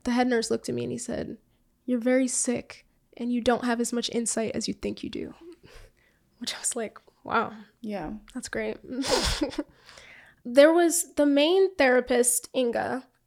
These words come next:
Speaker 1: and then <clears throat> this guest therapist. And they were the only two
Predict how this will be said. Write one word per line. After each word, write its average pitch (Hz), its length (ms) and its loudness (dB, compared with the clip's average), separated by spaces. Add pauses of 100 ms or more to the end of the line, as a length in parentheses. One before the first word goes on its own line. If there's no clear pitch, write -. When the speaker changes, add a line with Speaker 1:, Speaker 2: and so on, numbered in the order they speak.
(160)
Speaker 1:
and 285 220 2
then 240 420 2 (400)
<clears throat> 254 400 0
this 285 240 6
guest 233 280 4
therapist. - 600 -4 (360)
And 277 200 2
they 294 100 10
were 320 580 4
the 277 200 2
only 277 340 4
two 226 720 0